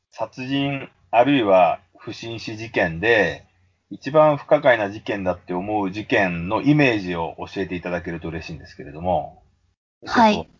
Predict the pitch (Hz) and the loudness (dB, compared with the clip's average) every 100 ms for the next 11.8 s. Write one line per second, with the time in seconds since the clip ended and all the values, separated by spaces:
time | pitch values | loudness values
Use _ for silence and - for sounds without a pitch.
0 | _ _ _ _ - - - 311 254 233 | _ _ _ _ -8 0 6 6 6 4
1 | 240 240 233 220 214 - _ _ 233 277 | 4 4 4 4 0 -6 _ _ 6 8
2 | 392 415 381 294 277 320 392 359 269 233 | 10 8 8 6 4 0 4 4 4 0
3 | 247 - 233 220 208 202 _ _ _ _ | -6 -10 -8 -6 -8 -10 _ _ _ _
4 | 254 294 349 - 254 240 226 214 208 208 | 4 6 6 2 -8 -6 -4 -2 -2 -6
5 | - _ - 247 269 294 277 269 254 247 | -12 _ -4 0 4 6 4 2 2 2
6 | 247 285 _ _ 254 285 269 277 269 262 | 0 -6 _ _ 0 0 0 0 6 8
7 | 262 247 247 285 302 294 311 262 220 214 | 6 4 0 0 0 2 2 2 -2 -6
8 | 214 214 214 226 220 202 214 _ _ _ | -8 -12 -6 -4 -2 -4 -10 _ _ _
9 | - 233 226 220 220 247 - 233 226 220 | -4 0 2 2 2 2 2 -2 -2 0
10 | 220 220 214 208 214 226 220 196 202 202 | 0 -2 -2 -4 0 0 0 0 -2 -4
11 | - 208 208 214 226 220 196 226 | -6 -8 -2 0 2 2 -2 -6